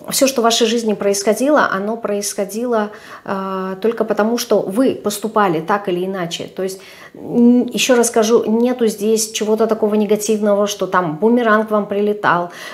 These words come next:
либо вы там, м, я не знаю, а, кому-то на хвост наступили, и теперь вы за это отплачивали, оплачивали долги. Нет, здесь нету этого. Здесь того, что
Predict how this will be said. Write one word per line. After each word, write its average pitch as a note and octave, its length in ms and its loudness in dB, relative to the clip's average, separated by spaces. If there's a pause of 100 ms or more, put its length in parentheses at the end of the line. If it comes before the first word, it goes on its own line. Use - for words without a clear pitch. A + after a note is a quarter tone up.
либо G3+ 240 0
вы G#3+ 140 -2
там, G#3+ 320 0 (380)
м, F3+ 960 -4
я A3 140 8
не A3 100 4
знаю, F#3+ 460 2
а, F3 560 -4
кому-то A3+ 320 4
на A3+ 120 2
хвост A3+ 360 -4
наступили, A#3 640 -2 (100)
и G#3+ 40 -4
теперь A3+ 360 2
вы G#3+ 180 0
за G#3 140 4
это A3 440 4
отплачивали, G#3+ 720 0
оплачивали G#3+ 600 0
долги. G#3 420 0
Нет, G#3 420 0
здесь G#3 340 -2
нету A#3+ 280 0
этого. F#3+ 300 2
Здесь A3+ 240 4
того, B3 240 4
что A3+ 200 0